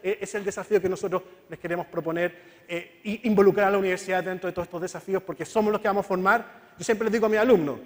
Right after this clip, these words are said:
a mí me gusta hacer buenas clases, porque los que están sentados ahí son los que van a, me, me van a curar mi infarto.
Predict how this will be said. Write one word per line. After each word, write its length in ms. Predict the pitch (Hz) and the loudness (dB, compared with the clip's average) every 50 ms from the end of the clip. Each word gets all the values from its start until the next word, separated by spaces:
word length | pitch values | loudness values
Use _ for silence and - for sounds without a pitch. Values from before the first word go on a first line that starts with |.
| - - - | -18 -12 -6
a 80 | 180 | 0
mí 60 | 190 240 | 4 4
me 60 | 214 | 4
gusta 160 | 202 220 247 | 4 2 -2
hacer 160 | - - 240 | 0 -2 0
buenas 220 | 196 233 220 220 - | 0 0 -2 -2 0
clases, 400 | - - - - - 143 131 - - - - _ _ _ _ _ _ _ _ | 2 2 2 2 2 -8 -14 -16 -18 -20 -20 _ _ _ _ _ _ _ _
porque 240 | - 190 165 - 185 | 0 0 0 2 -2
los 100 | 185 151 | -2 -2
que 60 | 170 | -4
están 180 | - - 196 196 | -4 -2 -2 -2
sentados 380 | - 208 190 180 - 160 160 | -2 -4 -6 -2 0 2 2
ahí 60 | 185 | 2
son 120 | 196 - 220 | 2 0 -2
los 80 | 214 | -6
que 120 | - - 208 | -4 -4 -4
van 40 | 202 | -2
a, 160 | 202 202 202 | -2 -4 -4
me, 60 | 202 - | -6 -4
me 120 | 180 190 | -4 -4
van 100 | 202 196 | -2 -2
a 40 | 190 | -2
curar 220 | 175 185 190 202 | 0 2 2 2
mi 80 | 208 208 | 2 0
infarto. 480 | 285 - - 254 - - - 139 123 | 0 2 2 2 2 2 -6 -16 -16